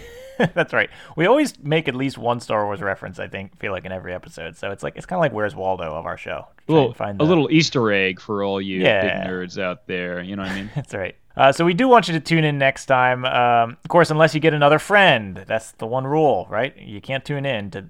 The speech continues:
Speaker 1: then if you get another friend.
Speaker 2: Yep, you're exactly right, Andrew. In that case, you're gonna wanna turn into a three-player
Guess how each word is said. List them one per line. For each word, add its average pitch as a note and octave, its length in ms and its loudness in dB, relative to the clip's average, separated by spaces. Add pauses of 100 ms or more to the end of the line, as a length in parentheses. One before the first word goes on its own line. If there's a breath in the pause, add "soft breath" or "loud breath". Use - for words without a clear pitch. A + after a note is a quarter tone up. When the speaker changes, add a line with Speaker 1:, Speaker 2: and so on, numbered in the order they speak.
(120)
Speaker 1:
then G#2 160 -8
if F#2 80 -12
you G2+ 80 -12
get G#2 80 -8
another G2+ 220 -8
friend. E2+ 340 -10 (160)
Speaker 2:
Yep, F3 300 6
you're A#2+ 180 2
exactly B2+ 480 2
right, A#2+ 200 6
Andrew. A#2 380 2
In A2+ 80 2
that E3 200 2
case, E3+ 340 0
you're C3 80 0
gonna B2+ 180 2
wanna B2+ 280 -2
turn C3+ 280 -2
into B2+ 460 0
a G2+ 400 2
three-player A2+ 1000 0